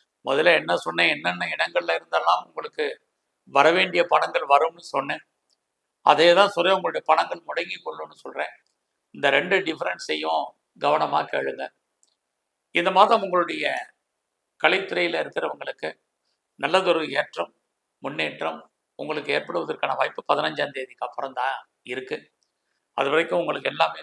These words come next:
சுமார் தான். எல்லாமே நன்மை அடையிற மாதிரி இருக்கும், சுமாரா இருக்கு. ஸ்போர்ட்ஸ்ல இருந்தீங்கன்னா உடல் ஆரோக்கியத்தில் கவனம். இந்த மாதம் உங்களுடைய ப்ரொஃபஷன்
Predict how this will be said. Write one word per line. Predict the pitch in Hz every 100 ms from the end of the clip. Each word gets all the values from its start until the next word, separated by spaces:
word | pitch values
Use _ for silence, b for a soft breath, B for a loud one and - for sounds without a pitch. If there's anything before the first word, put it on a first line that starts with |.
| -
சுமார் | 139 143 135 131
தான். | 139 _ _ _ _ _ _ 143
எல்லாமே | 156 175 196
நன்மை | - 160 170
அடையிற | 156 156 147 143
மாதிரி | 151
இருக்கும், | 139 - - -
சுமாரா | 139 135 131 120
இருக்கு. | - - _ _ _ _ _ _ -
ஸ்போர்ட்ஸ்ல | - 170 170 160 143
இருந்தீங்கன்னா | 143 147 160 151
உடல் | 147 151 135
ஆரோக்கியத்தில் | 143 151 _ 139 135 127 -
கவனம். | 120 - _ _ _ _ _ _ _ _ _ _ -
இந்த | 151 151 160
மாதம் | 165 170 156 _ _ _ _ 160
உங்களுடைய | 170 180 165 160
ப்ரொஃபஷன் | 143 143 156 180